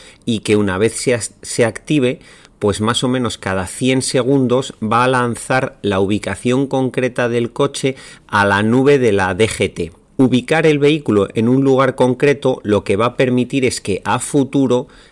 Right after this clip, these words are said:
esa tecnología pueda indicar al resto de conductores, al resto de coches que tengan este tipo de tecnología,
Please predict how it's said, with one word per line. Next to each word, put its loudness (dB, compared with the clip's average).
esa -2
tecnología 0
pueda 4
indicar -2
al 0
resto -2
de -2
conductores, -2
al 0
resto -4
de -4
coches -4
que -6
tengan -2
este -4
tipo -6
de -2
tecnología, -2